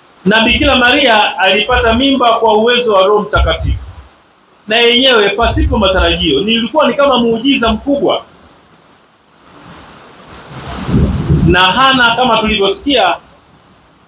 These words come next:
yeye alikuwa tasa, na huko nyuma aliwahi kwenda kule Shilo hekaluni pamoja na familia yake, akalia sana na kuomboleza,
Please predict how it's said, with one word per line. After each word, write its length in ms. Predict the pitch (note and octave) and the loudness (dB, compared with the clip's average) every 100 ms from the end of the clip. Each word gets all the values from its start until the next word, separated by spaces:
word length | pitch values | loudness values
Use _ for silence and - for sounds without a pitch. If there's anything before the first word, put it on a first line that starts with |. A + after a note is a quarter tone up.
| _ _ _ - - - | _ _ _ -20 -20 -4
yeye 580 | A3 B3+ A#3+ A3 G3+ - - _ _ _ | 0 2 2 0 -2 -6 -20 _ _ _
alikuwa 480 | G3 G3+ G3 A#3 G#3 | 2 2 0 0 0
tasa, 580 | - A3 C#3 - - - - - _ _ _ _ _ _ _ _ _ _ _ - | 2 0 0 0 -2 -4 -10 -20 _ _ _ _ _ _ _ _ _ _ _ -2
na 120 | G3 | 0
huko 300 | B3+ C#4 B3+ | 2 2 2
nyuma 440 | B3+ C#4+ B3+ A#3 | 2 2 2 2
aliwahi 420 | G#3+ A#3 C4+ B3 B3+ | 2 2 2 2 2
kwenda 260 | C4 B3 | 2 2
kule 320 | A#3 B3 A3 A3 | -2 0 0 0
Shilo 380 | D#4 C#4+ G#3+ G3+ | -2 0 2 2
hekaluni 600 | G3 G#3+ B3+ D4 A3 F#3+ F#3+ | 0 0 0 0 0 -2 -2
pamoja 320 | G#3+ B3+ B3+ | -2 0 0
na 100 | A3 | 0
familia 360 | G3+ G#3+ F3+ F#3+ | 0 0 0 2
yake, 540 | A3+ C#4 - F#3+ C#3+ - _ _ _ _ _ _ _ _ _ _ _ _ _ _ - - - - - | 2 2 -2 -6 -6 -12 _ _ _ _ _ _ _ _ _ _ _ _ _ _ -20 -20 -20 -20 -6
akalia 680 | G#3+ A#3+ B3 B3 C4+ C4+ B3 | 0 0 2 2 2 2 2
sana 560 | - D#4 D#4 D#4 C#4+ C4+ | 2 4 4 4 2 2
na 100 | B3 | 0
kuomboleza, 840 | A#3+ A3 G#3+ G#3 G#3 D3 A#2 | 2 0 2 2 2 0 -4